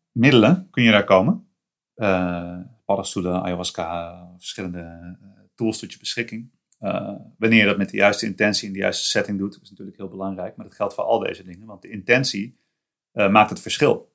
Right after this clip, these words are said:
Want de intentie maakt het verschil tussen, eh, naar Tiesto gaan en helemaal uit je dak gaan en helemaal op een diep niveau opgelaten terugkomen. Maar ja, dat was het. Of naar een ecstatic dance gaan, een soortgelijke ervaring hebben en dan de volgende dagen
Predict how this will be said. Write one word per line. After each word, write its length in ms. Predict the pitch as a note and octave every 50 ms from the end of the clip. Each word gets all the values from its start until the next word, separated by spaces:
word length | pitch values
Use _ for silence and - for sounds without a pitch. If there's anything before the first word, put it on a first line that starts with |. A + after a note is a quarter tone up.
| _ _
Want 180 | - G2+ F#2
de 60 | -
intentie 440 | A2+ G2+ F#2 A#2+ A#2 A#2+ A#2+ - A#2
maakt 200 | A2+ G#2+ G2+ G2+
het 100 | - -
verschil 400 | - - F#2 - - B2+ A#2+ A#2
tussen, 460 | A2+ A#2 G#2+ - - A2 G2 - - _ _ _ _ _ _ _ _
eh, 120 | - A2+ A2 G#2 G2+ G2 F#2+ F#2+ F#2+ F#2 F#2
naar 260 | F#2+ G2 G2+ G#2+ G#2
Tiesto 360 | - A2 G#2 G#2 - - A2 G2
gaan 340 | - - G2 F#2+ G2 G2
en 100 | G2+ G2+
helemaal 220 | G2+ G#2 G#2 G#2 G2
uit 140 | G2 F#2+ -
je 80 | -
dak 200 | G2 G#2 G#2+ -
gaan 400 | - - F#2+ F2+ F#2 F2 F#2 -
en 200 | - G#2 F#2+ F#2+ G2+
helemaal 640 | - A2+ A2+ G#2 G2 G2 F#2 F#2 F2+ F2+ - _ _
op 120 | - - -
een 100 | G#2+ F#2+
diep 160 | A2+ A#2 A2+
niveau 320 | G#2+ G2 F#2 G#2+ G2 G2 -
opgelaten 680 | - - - - G#2 G2+ F#2+ F#2 F#2 - - F#2+ - _ _ _ _ _ _ _ _
terugkomen. 640 | - A#2 B2 - - - A#2 G2 F#2+ F2+ F2+ F2 F2
Maar 360 | F#2 F#2+ F#2 F#2 F#2 - _ _ _ _ _ _ _ _ _ _ _ _ _ _
ja, 300 | - - G#3 G3 A2+ - -
dat 120 | - G#2 F#2
was 180 | F#2+ F#2 F#2+
het. 260 | - E3 - - _ _ _ _ _ _ _ -
Of 180 | - C#3 -
naar 140 | - A2+ G#2
een 80 | G#2+ G#2
ecstatic 380 | G#2+ - - A#2+ A2+ G#2+ -
dance 260 | - A#2 C3+ C#3 C3 -
gaan, 160 | - G2+ G2+
een 60 | G#2
soortgelijke 520 | - - A2+ A2+ - - G#2 G2+ G2 -
ervaring 440 | - G2+ G2 - C#3+ C3 C#3 B2+ A2+
hebben 300 | F#2+ A2 G#2+ F#2 A#2 B2+
en 80 | G#2+ G#2+
dan 100 | G#2 G#2
de 60 | F#2+
volgende 380 | - - B2 A#2 A#2+ A#2 G#2+ F#2+
dagen 420 | G2+ G2 G2+ - - A#2 A2+